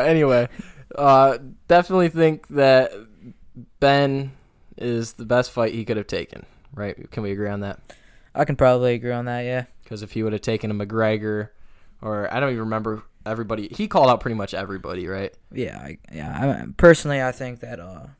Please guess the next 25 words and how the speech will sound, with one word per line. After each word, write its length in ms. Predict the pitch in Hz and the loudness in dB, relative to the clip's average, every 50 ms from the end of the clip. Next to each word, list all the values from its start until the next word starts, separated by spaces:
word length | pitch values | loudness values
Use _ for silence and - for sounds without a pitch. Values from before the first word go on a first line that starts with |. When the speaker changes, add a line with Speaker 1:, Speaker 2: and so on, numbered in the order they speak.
| _ _ _ _ _ _ _ _ _ | _ _ _ _ _ _ _ _ _
Speaker 2:
I 80 | 135 135 | -10 -6
think 200 | - 139 127 120 | -6 -4 -4 -4
I 120 | 117 120 | -4 -4
could 140 | - - 113 | -6 -8 -8
knock 240 | 107 107 87 - - | -8 -8 -10 -10 -12
him 100 | 98 73 | -12 -12
out. 180 | 82 87 78 - _ _ _ _ _ _ | -12 -12 -14 -16 _ _ _ _ _ _
Speaker 1:
You 120 | 131 127 | -10 -8
think 180 | 131 131 135 123 | -6 -6 -4 -4
you 120 | 127 120 | -4 -2
could 100 | 120 139 | -2 0
knock 200 | 123 120 120 120 | 0 0 0 0
out 120 | 127 117 113 | 0 0 -2
Speaker 2:
I 80 | 113 | 0
hon-, 160 | 123 131 135 | 0 -2 0
Speaker 1:
Jake 160 | 131 123 113 113 | 0 -2 -2 -2
Speaker 2:
I 140 | 127 135 | 0 2
Speaker 1:
Paul? 120 | 131 123 123 | 4 4 4
Speaker 2:
honestly 240 | 147 170 - 147 139 | 4 2 0 -2 -4
think 300 | 131 - - 127 123 117 | -4 -6 -6 -6 -6 -6
I 120 | 107 110 | -8 -10
do. 200 | 110 107 104 - - _ - | -10 -10 -10 -12 -16 _ -6
Speaker 1:
Yeah. 140 | - 147 151 | -2 -2 -2
Speaker 2:
Y-, 80 | - - - _ - | -2 -4 -12 _ -20
yeah. 140 | - - | -18 -18